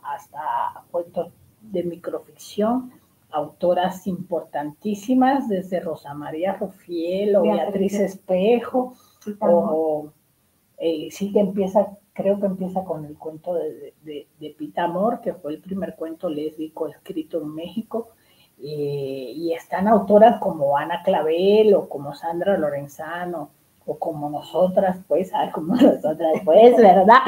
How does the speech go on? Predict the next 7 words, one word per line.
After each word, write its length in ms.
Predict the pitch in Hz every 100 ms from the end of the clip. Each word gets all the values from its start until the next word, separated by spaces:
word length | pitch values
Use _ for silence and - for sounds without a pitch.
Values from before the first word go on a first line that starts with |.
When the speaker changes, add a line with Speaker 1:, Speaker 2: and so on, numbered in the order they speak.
| 453 349 -
Speaker 1:
Entonces, 880 | 311 196 196 214 403 - - 240 -
<laughs> 20 |
acerquen, 800 | 220 - - 226 202 - 214 214 - - - -
acercarse 720 | 185 180 175 - 170 202 226
a 40 |
ese 200 | 226 -
libro 580 | 180 180 185 196 180 -